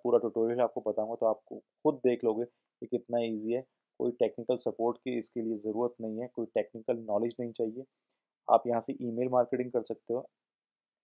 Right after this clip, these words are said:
एसएमएस मार्केटिंग कर सकते हो, तो ये सारी चीज़ें आप यहाँ से कवर कर सकते हो। I hope आपके समझ में आ चुका होगा कि Shopify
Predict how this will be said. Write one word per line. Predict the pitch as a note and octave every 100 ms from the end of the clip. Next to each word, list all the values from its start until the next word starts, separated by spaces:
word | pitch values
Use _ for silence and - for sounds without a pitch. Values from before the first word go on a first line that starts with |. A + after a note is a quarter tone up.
| _ -
एसएमएस | A#2 B2 C#3 B2+
मार्केटिंग | A2+ B2 A2+
कर | A2 A2
सकते | G#2+ A2 -
हो, | A#2+ - _ _ _ _
तो | F3
ये | F3+
सारी | E3 C#3+
चीज़ें | C#3 C#3+ C3+
आप | B2 -
यहाँ | A2+
से | G#2 D#3+
कवर | - _ A#2+ G#2+
कर | A2 - G2+
सकते | - - - F#2+
हो। | F2+ - -
I | - C#3+
hope | G#3 G#3+ -
आपके | D3+ F3+
समझ | E3+ F3 F#3
में | G3
आ | G3
चुका | G3 G3 G3+
होगा | G3
कि | F#3+
Shopify | F#3 F#3+ F3 F3 - E3+ F3